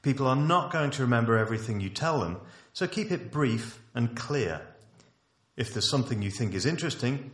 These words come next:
but it's not a hundred percent relevant to your main point, well, don't cut it out. If you have a funny story that takes a minute to tell, well, cut that out.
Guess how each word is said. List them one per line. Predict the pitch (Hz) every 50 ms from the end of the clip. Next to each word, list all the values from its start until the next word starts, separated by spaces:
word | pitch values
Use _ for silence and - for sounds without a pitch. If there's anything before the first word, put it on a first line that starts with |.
| -
but | - 127 120
it's | 131 123 -
not | 170 156 147
a | 143
hundred | 120 131 139 127 127 120 -
percent | 131 120 - 123 113 113 110 113
relevant | 120 123 123 120 107 113 110 107 110
to | - 104
your | 98 101
main | 104 101 98 98
point, | 95 - - 170 170 127 110 - - - - - - - - - - - - _ _ _ _ _ _ _ _ _ _
well, | 202 208 208 208 202 - - - -
don't | 175 165 165 -
cut | - 160 143
it | 143 - -
out. | 190 196 156 95 80 80 - - - - -
If | - 131 139
you | 143 139
have | 143 127
a | 117
funny | 110 - - 127 113 101 98
story | - - 156 147 139 135 117
that | 101 107 -
takes | - 127 113 107 - 110
a |
minute | 107 117 120 110 107 110 110 -
to | 107 92
tell, | - - 156 156 123 92
well, | 90 92 101
cut | - - - - 139 - - - 87
that | 90 127 147 139 - - -
out. | 78 78 76 71 - - -